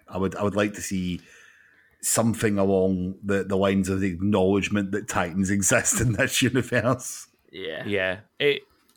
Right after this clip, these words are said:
Speaker 3: it'd be interesting to have, like, a Titan-only equivalent of
Speaker 1: Or
Speaker 3: Battle Royale, like Joshua
Speaker 1: not that I
Speaker 3: said.
Speaker 1: think it would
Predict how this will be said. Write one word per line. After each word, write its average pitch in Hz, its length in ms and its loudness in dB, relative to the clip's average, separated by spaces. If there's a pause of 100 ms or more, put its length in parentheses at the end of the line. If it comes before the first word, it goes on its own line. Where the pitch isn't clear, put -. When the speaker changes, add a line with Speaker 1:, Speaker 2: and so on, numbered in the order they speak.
(300)
Speaker 3:
it'd 147 200 2
be 160 160 2
interesting 127 560 -2
to - 100 -8
have, 107 340 2
like, 110 200 -6
a - 60 -12
Titan-only 101 1080 -4
equivalent - 640 -12
of - 400 -14
Speaker 1:
Or 131 140 0
Speaker 3:
Battle - 200 -8
Royale, 104 340 -10
like 104 200 -10
Joshua - 260 -6
Speaker 1:
not 156 200 4
that 175 80 0
I 156 80 -2
Speaker 3:
said. 123 40 -2
Speaker 1:
think 127 160 2
it 127 60 -2
would 107 220 -6